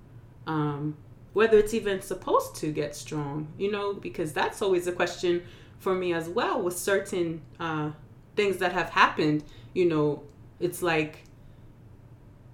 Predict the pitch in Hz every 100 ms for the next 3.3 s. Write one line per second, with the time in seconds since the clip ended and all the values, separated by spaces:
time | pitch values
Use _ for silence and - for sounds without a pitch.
0 | - - - - - - 180 160 - -
1 | - - 226 320 427 320 277 349 349 302
2 | 262 247 277 180 208 330 403 466 494 -
3 | - 480